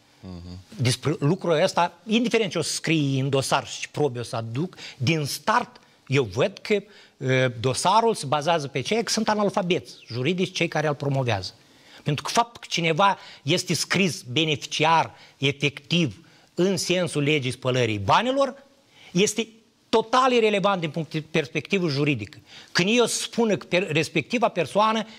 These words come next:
Speaker 2: a devenit proprietar a acțiunilor sau cotelor de participare,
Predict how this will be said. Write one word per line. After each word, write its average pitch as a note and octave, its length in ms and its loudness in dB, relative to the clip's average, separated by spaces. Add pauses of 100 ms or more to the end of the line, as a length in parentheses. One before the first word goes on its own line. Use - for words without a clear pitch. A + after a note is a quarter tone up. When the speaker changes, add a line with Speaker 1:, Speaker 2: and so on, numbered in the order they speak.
(200)
Speaker 2:
a F3+ 140 4
devenit F3 440 2
proprietar A3 760 2
a B2+ 140 0
acțiunilor G#3 640 2
sau D#3+ 140 0
cotelor E3+ 400 0
de C#3 80 -6
participare, D3 760 -2